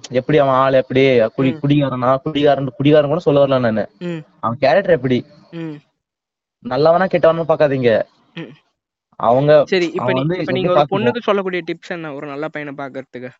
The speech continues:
Speaker 1: நல்ல பையனை பாக்குறதுக்குன்னா, என்னைக்காவது அழகா பார்த்து லவ் பண்ணாதீங்க, அவனை
Speaker 2: ஆ.
Speaker 1: பணத்தை பார்த்து லவ் பண்ணாதீங்க.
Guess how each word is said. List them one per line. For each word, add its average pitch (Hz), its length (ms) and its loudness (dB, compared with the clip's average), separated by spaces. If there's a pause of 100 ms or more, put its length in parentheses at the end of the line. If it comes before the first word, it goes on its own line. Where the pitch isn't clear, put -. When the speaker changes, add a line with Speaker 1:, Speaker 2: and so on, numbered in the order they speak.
(960)
Speaker 1:
நல்ல 135 320 0
பையனை 156 300 2
பாக்குறதுக்குன்னா, 143 500 0 (720)
என்னைக்காவது 156 280 2
அழகா 160 300 2
பார்த்து 156 260 0
லவ் 139 200 0
பண்ணாதீங்க, 127 420 0
அவனை 131 260 0
Speaker 2:
ஆ. 123 60 -16
Speaker 1:
பணத்தை 143 300 -2
பார்த்து 135 200 0
லவ் 127 160 -6
பண்ணாதீங்க. 110 460 -2